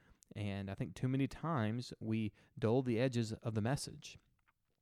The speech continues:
and it causes people to try to put their own ointment on there because it wasn't as sharp as what Jesus was saying. Because we try to soften Jesus' words, people can walk off and the wound's not too deep. But what I want to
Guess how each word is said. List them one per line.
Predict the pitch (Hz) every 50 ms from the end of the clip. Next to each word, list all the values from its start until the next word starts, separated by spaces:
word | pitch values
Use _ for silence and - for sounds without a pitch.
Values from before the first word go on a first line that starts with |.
| - - - - -
and | 120 110 113 110 107 107
it | 107 - _
causes | - - - 131 135 139 117 117 107
people | - - - 127 113 - 117 110 110 - - - - -
to | - 110
try | - 135 127
to | 127
put | - - 131 120
their | - 113
own | 113 123 117 -
ointment | - 131 147 - - 107 104 101
on | 101 101 104
there | 101 107 110
because | 101 104 - - 127 117
it | 113 -
wasn't | 123 135 117 104 95 92
as | 90
sharp | - - - 123 127 131 123 - -
as | - 104 107 101
what | 104 107 107 98 101
Jesus | - - 120 131 139 123 120 110 - -
was | - 98 -
saying. | - - 127 135 117 98 98 98
Because | 101 - 113 98
we | 98 92
try | - 117 107
to | 98 92 - - - - -
soften | - - - 123 123 120 - 123 113 107
Jesus' | 110 113 110 107 104 - -
words, | 113 127 131 123 110 98 -
people | - 120 104 104
can | 90 95
walk | 90 98 107 113 - -
off | 113 117 113 -
and | 104 92
the | 92
wound's | 107 117 117 104 -
not | 120 107 - -
too | - 110 98
deep. | 92 92 101 101 92 - - - - _ _ - - _ _ _ _ _ _ _ _ _ -
But | - 104
what | 101 101 101
I | 104 117 135
want | 147 160 147
to | 117 98